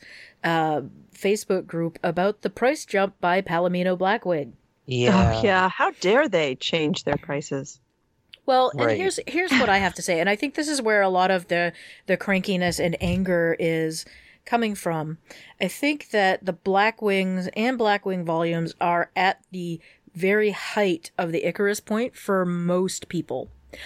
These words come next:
Speaker 1: And I'm one of those people. Like, I haven't bought a Blackwing, uh, box, a full box of Blackwings since before volume one. I think seventy-three was the last one that I actually purchased. And then I've traded for other boxes after that.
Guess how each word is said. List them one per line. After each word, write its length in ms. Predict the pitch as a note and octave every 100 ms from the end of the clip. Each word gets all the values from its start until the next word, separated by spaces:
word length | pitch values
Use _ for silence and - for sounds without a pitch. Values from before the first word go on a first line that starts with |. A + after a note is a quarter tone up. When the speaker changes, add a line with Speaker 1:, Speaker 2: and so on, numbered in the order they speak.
| -
Speaker 1:
And 180 | - G#3
I'm 120 | A3
one 160 | B3 A#3
of 60 | G3+
those 120 | F3
people. 220 | F3 D#3+
Like, 160 | E3 E3+
I 100 | G#3+
haven't 240 | C4 A#3 F3+
bought 180 | F3+ -
a 80 |
Blackwing, 720 | E3+ E3+ E3+ E3 F3 E3+ E3 E3 - - - _ -
uh, 160 | -
box, 580 | F3 D3+ F3+ G3+ - -
a 60 | -
full 220 | - G#3
box 300 | E3+ F3 -
of 60 | E3
Blackwings 720 | E3 G3 G3 E3+ D#3 D#3 - -
since 760 | - - F3+ E3+ - - - - _ _ _
before 420 | - - - A#3 B3
volume 480 | G3 F3 E3+ D#3
one. 380 | D3+ D3 D3 F#3+ - - - -
I 40 | G3+
think 160 | A#3+
seventy-three 600 | A#3 A3 G3 F#3 - F3 E3
was 160 | D#3+
the 80 | D3+
last 360 | D#3+ D#3+ D#3+ -
one 120 | D#3
that 100 | D3+
I 40 |
actually 280 | D#3 D3+ D#3
purchased. 640 | D3 - D#3 - C3 - - - - -
And 160 | G3
then 80 | F#3+
I've 160 | F3 -
traded 720 | - - D4+ A3+ F3 D#3+ G3 _
for 140 | -
other 240 | - F3 E3+
boxes 420 | D#3+ C#3+ - D3
after 360 | D3 D3 - D3
that. 260 | D3+ D3